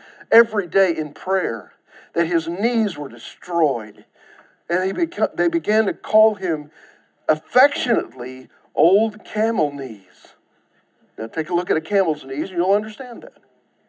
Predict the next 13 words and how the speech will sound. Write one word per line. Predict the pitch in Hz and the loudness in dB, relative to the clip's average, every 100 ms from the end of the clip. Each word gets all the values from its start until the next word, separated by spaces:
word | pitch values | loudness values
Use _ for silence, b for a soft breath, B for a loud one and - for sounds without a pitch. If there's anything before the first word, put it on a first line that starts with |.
| B B B - | B B B -4
And | 233 | 0
that, | 240 - _ | -2 -2 _
that | 208 220 | 6 6
was | 226 196 | 2 -4
this | 170 254 233 | -4 -4 -4
James. | - 147 180 131 - - _ _ _ _ _ _ _ b b b b b b b b b b _ _ _ | -12 -2 0 0 -4 -16 _ _ _ _ _ _ _ b b b b b b b b b b _ _ _
So | - | 6
I | 277 285 | 6 6
think | 381 370 | 2 -2
he's | - 330 - | 2 2 2
in | - 262 | 0 -2
a | |
position | 214 220 208 208 240 - 170 143 151 | 0 -2 0 -2 -2 2 2 2 -4